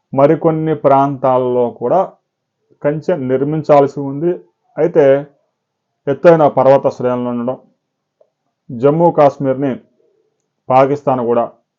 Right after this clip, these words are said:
కొంత ఆక్రమించుకొని ఉండడం, అక్కడ ఎల్ఓసి ఉండడం, దీంతో అక్కడ కంచె వేయడం సాధ్యం కావడం లేదు.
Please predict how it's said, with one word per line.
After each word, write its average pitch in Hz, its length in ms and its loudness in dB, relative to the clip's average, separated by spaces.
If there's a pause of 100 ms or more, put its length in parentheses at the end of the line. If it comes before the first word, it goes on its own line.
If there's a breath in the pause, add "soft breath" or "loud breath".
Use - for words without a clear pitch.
కొంత 117 180 -6 (160)
ఆక్రమించుకొని 120 680 -8
ఉండడం, 110 240 -6 (880)
అక్కడ 151 220 0 (380)
ఎల్ఓసి 147 460 4
ఉండడం, 117 260 -2 (960)
దీంతో 135 280 -2 (380)
అక్కడ 143 160 -6 (100)
కంచె 123 240 -6
వేయడం 120 260 -6
సాధ్యం 104 320 -12
కావడం 107 240 -6
లేదు. 87 100 -20